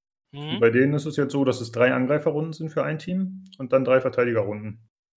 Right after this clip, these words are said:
Speaker 2: Aber es kann auch im, äh, im Draw enden. Das geht tatsächlich auch. Also es kann drei drei ausgehen.
Speaker 1: Mhm.
Speaker 2: Ja, das ist auf jeden Fall ganz interessant und muss man mal gucken, ob sich das in Zukunft auch so durchsetzt. Also ich denke mal, wenn das erfolgreich sein wird,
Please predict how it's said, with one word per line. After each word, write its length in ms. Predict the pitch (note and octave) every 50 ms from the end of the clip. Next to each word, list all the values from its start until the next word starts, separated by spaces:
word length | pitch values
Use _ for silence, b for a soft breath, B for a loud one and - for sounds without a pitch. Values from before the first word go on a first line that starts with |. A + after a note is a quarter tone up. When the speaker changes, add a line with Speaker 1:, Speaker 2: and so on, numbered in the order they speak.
| _
Speaker 2:
Aber 260 | - C3+ D3+ F3 F#3 E3
es 160 | D3 - -
kann 260 | - D3+ D#3 F3 F3
auch 440 | E3+ E3+ E3+ F3 E3+ E3+ - - _ _ _ _ -
im, 340 | D3 D3+ D3+ D3 C#3+ C#3+ C#3
äh, 540 | C3+ C3+ C3+ C3+ C3+ C3 C3 C3 C3 C3 C3 B2+ - - - C3+
im 140 | B2 B2
Draw 260 | A#2 C3 C#3 B2+ A#2 G2+
enden. 340 | G2 G2 G2 G2 F#2+ - _
Das 120 | - A#2+ A#2
geht 120 | C3+ A2
tatsächlich 400 | A#2+ A#2+ A#2 B2 A2+ A2+ G#2+ A#2
auch. 160 | A2 G#2 G#2
Also 120 | A2 G2+ G#2
es 120 | - -
kann 180 | - A#2 A#2 A2+
drei 160 | A#2 A2+ A2
drei 220 | A2 A2+ A2+ A2+
ausgehen. 560 | A2 G#2+ - - A2+ G#2 G#2 G#2 G2+ G2 _ _ _ _ _
Speaker 1:
Mhm. 260 | D3 D3+ E3 F#3+ G3+ - _ _ _ _ _
Speaker 2:
Ja, 140 | F#3+ G3+ E3
das 120 | B2 A#2
ist 40 | - D#3+
auf 60 | E3+
jeden 80 | F3
Fall 100 | E3 E3
ganz 120 | D#3 D3+ D3
interessant 360 | C#3 C3+ B2 - D#3 E3+ F3+
und 80 | D#3+ D3
muss 140 | D3+ D#3
man 80 | D#3+ D#3
mal 100 | C#3+ C#3
gucken, 240 | - - - C#3 B2
ob 100 | A2+ A#2
sich 120 | C3 A#2
das 180 | - B2+ A#2 -
in 140 | C3 B2 A#2
Zukunft 720 | - D3+ C#3+ - C3+ C#3 C3+ C3 C3+ - - - - _ _ _ _ -
auch 180 | C3+ B2+ A#2+
so 360 | - - - B2 B2 A#2+ A#2 - _
durchsetzt. 480 | - C3 B2 A2 A2 - - - - - _ _ _ _ _ _ _ _
Also 100 | - A2+
ich 100 | A2+ A2+
denke 240 | - B2+ C3 B2+ D3
mal, 240 | D3+ D3+ D3+ C#3+ A#2
wenn 680 | B2 B2+ C3+ C#3 C#3+ D3 D3+ D#3 D#3+ D#3 D3+ D3+ - _
das 180 | - B2+ A#2 -
erfolgreich 380 | B2+ A#2+ - C#3+ C#3 C#3+ D#3 -
sein 240 | - D#3 D#3 D#3
wird, 280 | D#3 E3 E3+ D#3+ - -